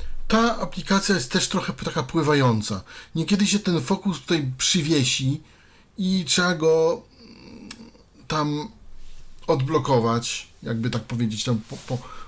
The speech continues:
po, pomyrać, po, pomacać po tym ekranie, żeby ono się tak, em, odblokowało. E, ma swoje lepsze strony niż w Netgearze, bo, bo można wracać między ekranami.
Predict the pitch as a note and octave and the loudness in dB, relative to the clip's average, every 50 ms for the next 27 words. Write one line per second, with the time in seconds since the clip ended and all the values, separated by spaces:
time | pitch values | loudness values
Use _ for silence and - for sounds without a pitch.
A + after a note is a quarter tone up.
0 | - - - - C3 B2+ B2+ - B2+ B2+ C3 C3 C3 B2 A#2+ A2+ A2+ - - - | -14 -10 -6 -4 -2 -2 -2 0 0 2 2 2 2 2 2 0 -2 -4 -4 -2
1 | A#2 G#2+ - - - - B2 B2+ C3 B2+ - - A#2 - - - A2+ G#2 - A2 | -2 -2 -4 -4 -2 0 2 2 4 2 2 2 0 0 0 -2 -2 -2 0 2
2 | G#2+ G#2 G2 - - A2+ G#2 G2+ G2+ G#2 G#2+ A#2 - - - - - - - G#2 | 2 2 2 0 0 0 2 2 2 2 0 -2 -6 -10 -18 -18 -10 -6 -2 0
3 | G#2+ A#2 A#2+ B2 C3 B2+ B2+ B2+ A2+ - - - B2+ B2+ - - D3+ C3+ B2+ B2+ | 2 2 4 4 4 4 4 4 2 0 0 -2 -2 -4 -4 -6 -6 -4 -2 -2
4 | B2+ C3 B2+ A#2+ - - - - - - - - - - - A#2+ A#2 B2 C3 B2+ | 0 0 0 -2 -4 -6 -12 -20 -18 -16 -16 -16 -10 -6 -4 -2 0 0 -2 0
5 | B2+ B2+ A2+ A2+ G#2 G2+ G#2+ B2+ C3 B2+ - - - - - - - - - - | 0 0 2 2 2 0 0 0 -2 -4 -8 -14 -20 -20 -20 -20 -20 -20 -20 -18
6 | - - - - - - - - - - - - - - - - - - - - | -18 -16 -16 -14 -14 -14 -12 -12 -12 -14 -14 -14 -16 -18 -20 -20 -20 -20 -20 -20
7 | - - - F#3 F#3 F#3+ A3 B3+ C4 B3 - - - A#3 A3 G#3+ G#3+ G#3 G#3+ G#3 | -12 -2 0 2 4 4 4 4 4 2 0 2 2 4 4 4 4 4 2 2
8 | - - G#3 G3+ - - G#3 G3+ F#3+ F#3+ F#3 F#3 F3+ D#3 C#3 D3+ F3 F3+ E3 D3+ | 2 0 0 0 2 2 2 2 2 2 2 0 0 0 0 0 0 0 0 -2
9 | D3+ D3+ D#3+ E3 D3 D#3 E3+ E3 C#3+ D3+ D#3+ D#3 D#3 D#3 D#3 C#3+ C3+ D3+ D3+ D3+ | -4 -6 -6 -4 0 0 0 0 2 2 2 4 4 2 2 0 0 0 0 2
10 | D3+ C#3+ B2+ C3 D3+ C#3+ C#3 B2+ C#3+ D3+ D3+ C#3 - - D#3 D3 C3+ C3 - - | 2 2 2 2 2 2 4 4 4 2 2 2 2 2 2 2 0 0 0 0
11 | - - - - C3+ C3 C3+ C#3 C3+ C3 A#2+ C3 C#3 C3 B2+ - C3+ C3 C3 C3 | 0 -2 -2 -2 -2 0 0 2 2 2 2 2 0 0 0 2 2 2 4 4
12 | B2+ B2 B2 B2+ C#3 D#3 F3+ F#3 E3+ | 4 4 4 2 2 0 0 -2 -2